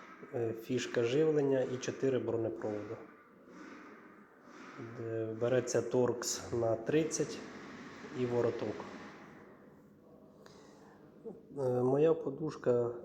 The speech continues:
е, катушка, е, в неї були тріщини знизу. Це в них, е, такий заводська, за-, ну,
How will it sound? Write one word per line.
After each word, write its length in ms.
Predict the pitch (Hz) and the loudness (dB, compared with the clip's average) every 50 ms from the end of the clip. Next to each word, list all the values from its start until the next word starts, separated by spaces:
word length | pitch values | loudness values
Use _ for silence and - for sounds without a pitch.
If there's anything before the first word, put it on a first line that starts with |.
| - 123 | -4 0
е, 160 | 120 117 117 - - - - - - | 0 0 0 -2 -6 -12 -16 -6 -2
катушка, 800 | - 127 127 - 123 113 - - - 117 113 113 110 - - - 123 | -2 -2 -2 -2 -6 -6 -6 -6 -4 -2 -2 -2 -4 -6 -6 -4 -2
е, 20 | |
в 300 | 117 113 113 113 113 117 | -2 -2 -2 -2 0 2
неї 300 | 123 131 139 139 131 123 | 2 4 4 4 2 2
були 280 | 120 120 120 123 123 127 | 2 2 4 4 4 4
тріщини 540 | - 139 127 127 123 - - 120 110 107 | 2 0 0 0 0 0 -2 -2 -2 -2
знизу. 380 | 104 - - 113 104 104 107 101 | -4 -4 -4 -4 -4 -4 -6 -6
Це 320 | - - - 120 120 120 | -6 -4 -2 -2 0 0
в 140 | 117 113 113 | -2 0 0
них, 400 | 117 120 120 117 117 - - - | 2 2 2 2 0 -2 -6 -4
е, 180 | 120 113 113 110 | -4 -4 -4 -4
такий 400 | - - - - - - 117 110 | -6 -8 -12 -14 -8 -6 -4 -4
заводська, 800 | 110 110 113 110 113 110 107 - - - - 120 113 110 110 110 - - - - - - - - - - - - - - 151 | -2 -2 0 0 0 -2 -2 -4 -8 -6 -4 -2 0 0 0 -2 -4 -10 -14 -14 -16 -16 -16 -16 -14 -14 -16 -12 -8 -6 -2
за-, 180 | 131 120 123 139 170 | 0 2 2 2 2
ну, 120 | 185 165 | 2 2